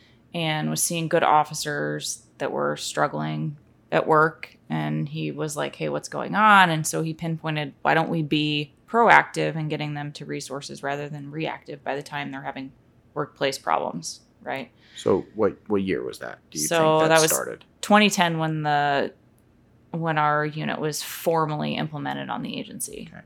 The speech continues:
Speaker 2: Was he doing that informally before, do you think, or?
Speaker 1: Yeah, he, he was a well-respected captain, so he definitely was doing it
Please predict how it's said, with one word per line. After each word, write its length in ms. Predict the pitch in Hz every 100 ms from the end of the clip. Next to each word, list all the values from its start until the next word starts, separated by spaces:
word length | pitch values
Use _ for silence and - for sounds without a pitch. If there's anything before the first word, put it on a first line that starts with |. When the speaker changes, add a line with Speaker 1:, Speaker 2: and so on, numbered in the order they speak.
| -
Speaker 2:
Was 140 | 104
he 80 | 98
doing 300 | 92 95 90
that 220 | 85 76
informally 520 | 92 95 95 95 98 98
before, 480 | 98 - 73 95 104 -
do 80 |
you 100 | 113
think, 280 | 117 131 143
or? 420 | 90 90 82 80 190
Speaker 1:
Yeah, 380 | 190 165 165 156 -
he, 200 | 233 - _
he 300 | 190 202 196
was 200 | 185 185
a 60 | 170
well-respected 840 | 151 147 147 - 151 151 147 131
captain, 580 | - 131 135 - 147 156
so 160 | 151 165
he 120 | 170
definitely 440 | 160 151 147 135 139
was 200 | 143 147
doing 340 | 147 139 139
it 180 | 139